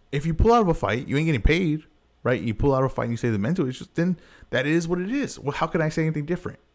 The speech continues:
It's not like you're getting paid. It's not like you're pulling one on us, so I don't know why I'm bothered by it. Now, whether you wanna believe it or not, it doesn't really affect you, honestly.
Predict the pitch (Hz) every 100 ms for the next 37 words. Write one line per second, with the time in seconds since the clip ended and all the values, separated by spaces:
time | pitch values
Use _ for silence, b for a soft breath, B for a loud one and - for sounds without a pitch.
0 | - 117 151 180 185 196 196 185 202 156
1 | 127 160 165 160 - 175 202 135 110 101
2 | 98 110 143 151 117 180 170 151 135 147
3 | 170 156 90 - - - - - _ _
4 | _ _ _ _ _ _ _ _ _ _
5 | _ _ _ _ _ _ - 131 117 131
6 | 160 175 165 165 151 190 143 180 190 -
7 | 156 196 214 202 208 208 170 214 254 -
8 | - 107 101 - - -